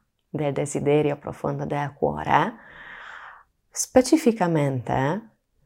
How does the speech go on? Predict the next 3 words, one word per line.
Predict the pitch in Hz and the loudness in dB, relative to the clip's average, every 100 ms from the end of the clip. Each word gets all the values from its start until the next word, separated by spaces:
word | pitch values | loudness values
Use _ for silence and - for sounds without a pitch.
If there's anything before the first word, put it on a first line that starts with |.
| _ _ - _ _ - | _ _ -20 _ _ -8
all'argomento | 160 156 156 151 151 156 147 147 147 143 156 | -2 4 8 8 6 4 2 2 0 0 -2
della | 139 139 139 | 0 0 -2
salute | 127 147 143 180 - 262 311 | -2 -2 0 -2 4 2 2